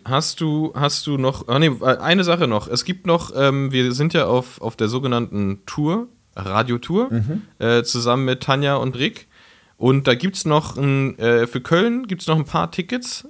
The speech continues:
Speaker 1: Ähm, wir hauen den Link nochmal unten
Speaker 2: Mhm.
Speaker 1: rein. Köln, vierter achter und Frankfurt, äh, neunundzwanzigster zehnter. Ähm, da sind, sind jeweils noch ein paar Tickets, äh, zu haben. Holt euch die. Ich weiß, es ist noch eine Weile hin.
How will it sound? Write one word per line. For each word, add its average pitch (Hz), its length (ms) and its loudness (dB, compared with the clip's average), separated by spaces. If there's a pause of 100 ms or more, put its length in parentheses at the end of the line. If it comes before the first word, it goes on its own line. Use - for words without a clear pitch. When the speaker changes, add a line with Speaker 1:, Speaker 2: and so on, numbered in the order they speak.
(140)
Speaker 1:
Ähm, 127 240 2
wir 131 120 2
hauen 143 180 2
den 139 180 0
Link 135 260 0
nochmal 143 240 0
unten 120 260 -4
Speaker 2:
Mhm. 113 60 2
Speaker 1:
rein. 135 260 4
Köln, 160 260 0
vierter 151 340 -2
achter 170 420 0
und 131 120 -4
Frankfurt, 147 720 -2 (420)
äh, 120 580 6
neunundzwanzigster 135 840 -2
zehnter. 190 500 0 (460)
Ähm, 127 500 2
da 123 80 0 (220)
sind, 123 280 -6
sind 131 220 -2
jeweils 139 360 -2
noch 135 80 -2
ein - 60 -14
paar - 180 -4
Tickets, - 420 -6
äh, 131 340 0
zu - 260 -4
haben. 175 600 0 (640)
Holt 170 220 4
euch 165 280 -2
die. 170 200 -4
Ich 170 120 -6
weiß, 135 180 4
es 143 100 -6
ist - 40 -8
noch 127 100 0
eine 120 120 -2
Weile 117 240 2
hin. 190 400 4